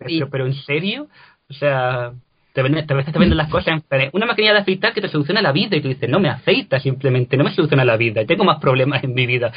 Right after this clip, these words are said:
Speaker 2: aparte de afeitarme". Pero vamos, como eso, otro tanto.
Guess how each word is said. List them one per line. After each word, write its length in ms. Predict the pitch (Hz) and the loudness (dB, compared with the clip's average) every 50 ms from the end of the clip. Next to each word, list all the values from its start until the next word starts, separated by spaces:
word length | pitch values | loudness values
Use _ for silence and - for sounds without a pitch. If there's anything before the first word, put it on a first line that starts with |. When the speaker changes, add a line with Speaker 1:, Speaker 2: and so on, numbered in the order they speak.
| - - | -6 -4
Speaker 2:
aparte 320 | 127 135 - - - - 131 | -2 -2 0 0 -2 0 0
de 80 | 123 | -2
afeitarme". 580 | 117 120 120 113 - 117 110 110 113 113 104 - - 214 - - - - - - _ _ _ _ | -2 -2 -4 -4 -4 -4 -4 -4 -4 -8 -10 -10 -12 -14 -14 -14 -18 -20 -20 -20 _ _ _ _
Pero 120 | - 127 120 | -2 -2 -2
vamos, 120 | 117 120 | -2 -4
como 220 | - 110 110 113 | -8 -6 -4 0
eso, 160 | 117 190 - 135 139 - - | 0 0 0 4 4 4 4
otro 140 | 127 131 117 | 4 2 -2
tanto. 260 | - - - - | -2 -4 -6 -12